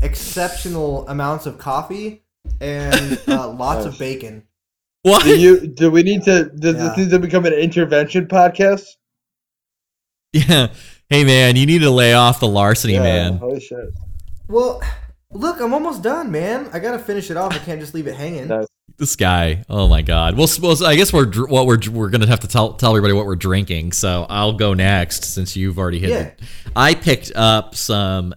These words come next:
Speaker 3: Dalmore Sherry Cask Select from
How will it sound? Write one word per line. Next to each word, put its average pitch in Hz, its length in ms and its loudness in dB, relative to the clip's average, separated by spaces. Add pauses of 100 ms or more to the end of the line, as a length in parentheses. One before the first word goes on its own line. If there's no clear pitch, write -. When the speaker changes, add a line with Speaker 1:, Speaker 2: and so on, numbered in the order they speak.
Speaker 3:
Dalmore 101 1000 -4 (460)
Sherry 120 840 -4
Cask 101 680 -2
Select 80 920 -6 (580)
from 82 600 -2